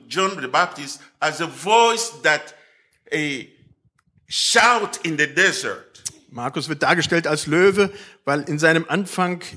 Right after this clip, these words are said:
Speaker 2: äh, Johannes der Täufer dargestellt wird als eine Stimme, die, äh, hinausruft in die Wüste.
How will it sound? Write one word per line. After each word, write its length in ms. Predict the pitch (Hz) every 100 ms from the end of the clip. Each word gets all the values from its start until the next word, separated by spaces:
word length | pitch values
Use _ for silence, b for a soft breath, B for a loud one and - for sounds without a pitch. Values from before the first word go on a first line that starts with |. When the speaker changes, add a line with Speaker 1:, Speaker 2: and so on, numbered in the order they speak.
| - _
Speaker 2:
äh, 1040 | 160 156 160 156 151 147 147 143 - - -
Johannes 340 | 143 165 175
der 140 | 156 143
Täufer 280 | 180 180
dargestellt 420 | 175 170 170 170 165
wird 140 | 160
als 360 | 147 151 - B B B
eine 200 | 160 156
Stimme, 420 | - - 269 208
die, 260 | 165 165 160
äh, 400 | 165 - 156 151
hinausruft 720 | 165 190 226 - 160 135 156
in 100 | 143
die 140 | 143
Wüste. 400 | 220 226 - 92